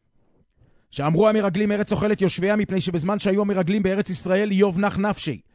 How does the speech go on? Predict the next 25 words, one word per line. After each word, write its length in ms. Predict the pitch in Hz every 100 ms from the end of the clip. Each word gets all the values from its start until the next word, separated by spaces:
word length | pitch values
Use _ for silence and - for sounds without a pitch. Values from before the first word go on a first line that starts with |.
| _ _ _
איוב 360 | 123 190 220 185
מת 200 | 208 -
באותה 360 | 196 180 202
עת, 340 | 202 196 - - _ _ _ -
"ויטרדו 580 | 147 233 220 208 214
כולי 240 | - 233 214
עלמא 320 | 220 226 196
בהספדה", 640 | 185 196 - 220 220 160 - _ _ -
היו 180 | 139 220
כל 120 | 214
יושבי 240 | 208 175 220
הארץ 260 | 214 214
טרודים 320 | - 180 202 214
בהספדו 460 | 202 - 202 208
של 180 | - 202
איוב, 400 | 190 208 175 101 _ - - _ -
ועשה 240 | 110 196
זאת 180 | 208 202
הקדוש 300 | - 196 165
ברוך 240 | 202 185
הוא 120 | 190 220
כדי 180 | 196
שלא 220 | 180 202 214
תגן 260 | 185 190 220
זכותו 640 | - 202 214 233 180